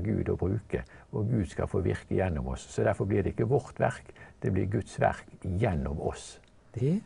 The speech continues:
Speaker 2: blir det siste vi rekker i denne episoden, Øyvind. Og til deg som har fulgt med, så,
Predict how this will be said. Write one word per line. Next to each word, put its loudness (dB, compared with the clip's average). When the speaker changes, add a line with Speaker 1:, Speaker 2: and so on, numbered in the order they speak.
Speaker 2:
blir -6
det 0
siste -2
vi 2
rekker -2
i 2
denne 2
episoden, 0
Øyvind. 0
Og -6
til 6
deg 6
som 4
har 6
fulgt 4
med, 6
så, 2